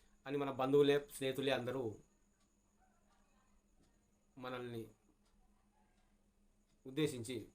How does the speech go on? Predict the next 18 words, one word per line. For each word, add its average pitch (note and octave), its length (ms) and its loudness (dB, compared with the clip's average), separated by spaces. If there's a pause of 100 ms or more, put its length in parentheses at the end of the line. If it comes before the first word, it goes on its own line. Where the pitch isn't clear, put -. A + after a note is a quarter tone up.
(140)
మనం C3 160 -10
పోయాక C3+ 340 0
అంటారు, A2+ 240 -6 (1120)
"మీ B2+ 100 -12
గుండె C3+ 600 2 (520)
గట్టి D3+ 180 -8
చేసుకోండి, A#2 480 -6 (180)
ఎటువంటి C3+ 340 -4
ఉపద్రవం C3+ 500 2
వచ్చినా, A#2+ 380 -4 (560)
ఎటువంటి D#3 440 4
ఉపద్రవం D3 400 8
కానీ A#2+ 300 2 (460)
దాన్ని C3+ 260 -4
కొట్టేసుకుంటా, C#3 760 2 (680)
కట్ C3 160 -6
చేసుకుంటా C3+ 520 2 (400)
వెళ్ళిపోయి, C#3 800 0